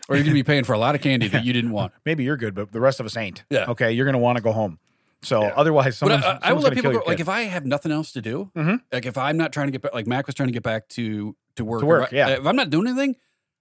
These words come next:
Speaker 1: I don't really have a problem with, "Hey, you
Speaker 2: Right.
Speaker 1: wanna go ahead?"
Speaker 2: Right.
Speaker 1: Really? 'Cause, uh, for some reason that makes people's day.
Speaker 2: It does.
Speaker 1: Like, uh, "Yeah, I'll go. Yeah, yeah, I know."
Speaker 2: I've had, I've had friends of mine, they'll come, they're like, "Oh, hey, it would have taken me longer, but some guy told me, yeah, I could just hop right in front of him and this and that." And it's
Speaker 1: Yeah.
Speaker 2: like,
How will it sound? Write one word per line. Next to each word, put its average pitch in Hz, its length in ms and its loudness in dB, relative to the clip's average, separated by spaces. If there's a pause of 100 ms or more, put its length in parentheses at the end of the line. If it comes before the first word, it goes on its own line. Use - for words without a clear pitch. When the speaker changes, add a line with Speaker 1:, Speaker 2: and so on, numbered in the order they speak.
(160)
Speaker 1:
I 196 100 -2
don't 226 160 -2
really 180 140 0
have 175 100 -2
a 143 40 -12
problem 156 320 0
with, 107 120 -4
"Hey, 127 80 -4
you 117 100 -10
Speaker 2:
Right. 123 120 2
Speaker 1:
wanna 147 120 2
go 170 60 2
ahead?" 190 200 -2 (880)
Speaker 2:
Right. 110 140 -4
Speaker 1:
Really? 247 220 2 (100)
'Cause, 240 120 2
uh, 226 200 0
for 233 120 -8
some 311 140 4
reason 269 200 2
that 208 140 -2
makes 185 220 0
people's 185 260 -2
day. 170 460 -2
Speaker 2:
It 151 100 -4
does. 240 360 0
Speaker 1:
Like, 131 200 -6
uh, - 60 -14 (220)
"Yeah, 226 180 -2
I'll 185 100 -2
go. 196 240 -2
Yeah, 190 200 -8
yeah, 180 240 -4
I 135 40 -4
know." 131 300 -4
Speaker 2:
I've 175 160 2
had, 147 320 0 (320)
I've 127 160 -4
had 151 140 -2
friends 175 240 -2
of 131 60 -4
mine, 107 180 -4
they'll 110 120 -4
come, 127 220 -6 (220)
they're 127 100 0
like, 120 160 2 (220)
"Oh, 175 40 4
hey, 220 60 4
it 165 80 2
would 147 100 2
have 147 60 -4
taken 156 180 0
me 131 80 -2
longer, 151 300 0
but 104 140 -6 (120)
some 160 200 -4
guy 165 180 2
told 135 220 -2
me, 123 200 -8
yeah, 123 140 -8 (240)
I 120 80 -2
could 127 140 -8
just 127 160 -8
hop 143 180 -2
right 156 80 2
in 139 80 -4
front 170 180 2
of 143 60 -2
him 95 80 -8
and 95 80 -10
this 117 140 -8
and 135 80 -2
that." 165 60 0
And 143 100 -6
it's 104 100 -10
Speaker 1:
Yeah. 120 60 0
Speaker 2:
like, 104 120 -4